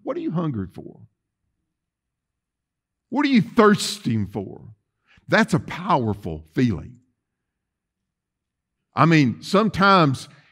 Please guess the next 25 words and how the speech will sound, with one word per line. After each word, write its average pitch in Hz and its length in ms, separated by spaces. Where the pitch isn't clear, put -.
in 156 200
church, - 640
we 147 140
don't 202 180
speak - 380
in 113 120
tongues 123 360
here, 87 340
but 127 100
we 139 120
speak 170 360
in 123 120
stomachs 135 560
sometimes. 98 720
Amen. 131 560
I 135 120
mean, 143 220
the 131 120
stomachs 170 520
will 151 80
start 160 380
to 143 60
roar, 156 460
and 127 120
you're, 143 160